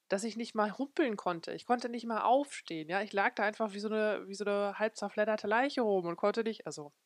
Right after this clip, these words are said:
ich spreche gerne in krassen Metaphern. Aber meine Seele lag rum und konnte nicht mal aufstehen und hatte so viele Schnittwunden und war so kaputt und so viele Knochen, äh, Knochen gebrochen.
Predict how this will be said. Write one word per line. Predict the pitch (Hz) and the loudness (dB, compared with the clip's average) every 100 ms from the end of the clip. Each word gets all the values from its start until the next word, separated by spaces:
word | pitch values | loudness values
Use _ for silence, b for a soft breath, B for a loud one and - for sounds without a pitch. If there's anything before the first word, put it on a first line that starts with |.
| _ - _ - _ b b - | _ -20 _ -20 _ b b -14
ich | 180 | -12
spreche | - 165 - 156 | -10 -12 -10 -4
gerne | 156 151 143 | -2 0 -2
in | 151 | -6
krassen | - - 160 | -10 -10 -10
Metaphern. | 147 - 165 - - B B B | -8 -10 -12 -14 -16 B B B
Aber | 170 170 | 0 6
meine | 220 240 | 6 6
Seele | 196 208 | 2 4
lag | 180 185 - | 6 4 4
rum | 175 180 | -4 -4
und | 175 | -2
konnte | 175 160 | -4 -4
nicht | 156 165 | -6 0
mal | 143 | 2
aufstehen | 165 - 160 | 0 -2 -6
und | 156 | -6
hatte | - 143 | -10 -6
so | 151 | -6
viele | 160 156 | -4 -6
Schnittwunden | 147 - 196 - 151 165 147 151 | -6 0 0 0 -8 -8 -10 -16
und | 151 | -8
war | 165 | -8
so | 156 156 | -8 -10
kaputt | - 156 180 - | -10 -8 -10 -8
und | 156 | -12
so | 160 | -12
viele | - 160 | -10 -12
Knochen, | 156 - 165 - 165 - | -10 -4 -4 -4 -12 -8
äh, | 180 160 143 | -6 -6 -4
Knochen | 202 185 170 | -2 -2 -4
gebrochen. | 170 165 170 | -4 -4 -4